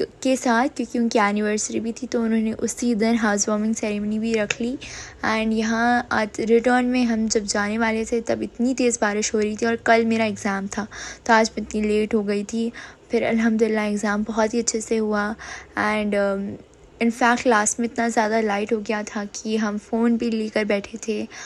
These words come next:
और हमारा viva चल रहा था क्योंकि these are lab externals। और फिर रिटर्न में मम्मा ने कहा था कि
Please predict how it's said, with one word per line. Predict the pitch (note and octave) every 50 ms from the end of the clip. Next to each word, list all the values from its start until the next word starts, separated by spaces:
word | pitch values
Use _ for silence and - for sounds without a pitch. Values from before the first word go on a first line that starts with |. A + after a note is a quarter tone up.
| - - - - -
और | - A3+ A3+
हमारा | A3+ A3 G#3+ G#3+ G#3+ G#3
viva | G#3 G#3 G3+ G3+ G#3 A3 A3+
चल | A3 - A3+
रहा | G#3 G#3 G#3 G3+ G3
था | - A3
क्योंकि | G#3+ - A3 G#3+ - A3 G#3
these | G#3+ A3 G#3+ - A3 G#3+
are | G#3+ G#3+
lab | G3+ G3 G#3 G3+ A3 -
externals। | - - - A3+ G3 G3 G3+ A3 B3 - B3
और | A3 G#3+
फिर | - - A3+
रिटर्न | A3+ A#3+ A#3+ A#3+ D4 D#4 D#4
में | D4+ C#4
मम्मा | B3+ B3 A#3+ A#3+ A#3
ने | A#3 A#3+
कहा | A#3+ - A#3+ A3 A3
था | G#3+ A#3+ A3
कि | G#3+ - - A#3+ A#3+ B3